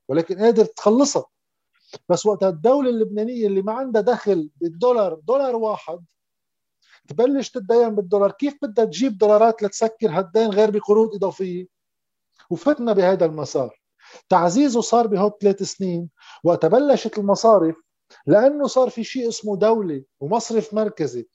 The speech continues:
مستعدين على كل دولار بتجيبه يعطوك فايدة أربعة وخمسة بالمية، صاروا يعطوا للمودعين اللي عندهم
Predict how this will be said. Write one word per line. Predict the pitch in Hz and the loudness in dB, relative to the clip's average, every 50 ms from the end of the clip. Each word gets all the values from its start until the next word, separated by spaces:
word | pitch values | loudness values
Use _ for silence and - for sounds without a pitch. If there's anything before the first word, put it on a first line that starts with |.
| _ - - _ - | _ -20 -20 _ -6
مستعدين | 175 185 - - 196 202 202 185 175 254 277 254 | -6 -6 -2 2 2 2 2 2 4 4 4 4
على | 220 185 196 190 185 | 4 4 4 4 4
كل | 185 - 269 277 247 196 | 2 2 0 0 2 4
دولار | 214 233 240 226 202 | 4 4 4 4 2
بتجيبه | 185 190 156 147 180 214 220 190 185 175 | 0 -2 -4 -4 -4 -4 -2 0 2 4
يعطوك | 165 156 156 - 240 233 - | 4 2 2 0 -4 -6 -2
فايدة | - - 220 226 214 175 175 180 196 | 4 4 4 4 4 0 0 2 2
أربعة | 220 233 190 190 175 180 | 2 2 2 0 0 0
وخمسة | 170 - - 185 214 208 - 208 | 0 0 -2 -6 -6 -6 -10 -6
بالمية، | 185 185 180 180 185 170 160 147 143 147 - _ _ _ _ _ _ _ _ _ _ _ | -6 -6 -6 -4 -6 -6 -6 -8 -10 -12 -14 _ _ _ _ _ _ _ _ _ _ _
صاروا | _ - 196 202 202 202 214 | _ 0 2 4 4 4 4
يعطوا | 262 269 269 262 - 226 202 202 190 | 4 4 2 2 2 2 4 4 2
للمودعين | 190 196 208 208 196 208 208 247 262 240 | 2 -2 -4 -2 -2 -2 -2 -2 -2 -2
اللي | 220 208 202 196 | 0 0 0 0
عندهم | 185 202 196 190 175 185 196 196 | 0 -2 -4 -4 -4 -6 -6 -6